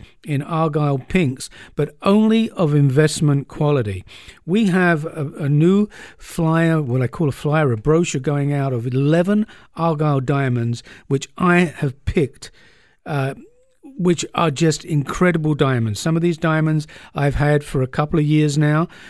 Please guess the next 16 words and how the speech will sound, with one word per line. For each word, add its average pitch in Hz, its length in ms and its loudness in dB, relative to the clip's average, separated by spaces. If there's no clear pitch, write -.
Uh, 139 220 -2
I 139 100 0
haven't 147 460 2
been 151 320 6
that, 151 420 -2
uh, 139 320 -2
worried 156 380 4
about 139 300 0
selling 160 420 -2
them 196 160 0
because 156 360 -2
they 143 140 -2
are 139 60 -2
increasing 151 540 -2
in 139 120 -2
value 165 460 -2